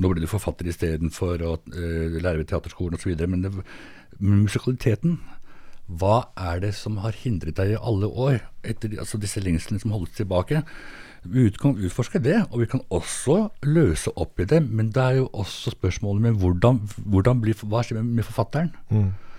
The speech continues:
Speaker 1: Eh, hvem blir du, altså, eller hvordan kan du leve ut lengslene, eller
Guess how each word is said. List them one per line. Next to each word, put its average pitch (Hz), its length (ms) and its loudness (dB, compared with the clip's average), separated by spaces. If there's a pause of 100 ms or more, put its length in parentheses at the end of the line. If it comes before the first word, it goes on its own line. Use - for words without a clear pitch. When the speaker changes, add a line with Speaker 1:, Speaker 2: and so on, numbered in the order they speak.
(340)
Speaker 1:
Eh, 104 180 0
hvem 117 280 2
blir 95 280 2
du, 120 100 2
altså, 117 300 -2 (120)
eller 95 600 2
hvordan 101 320 -2
kan 110 120 -4
du 110 100 0
leve 107 500 2
ut 82 300 -4
lengslene, 85 500 0 (120)
eller 98 520 4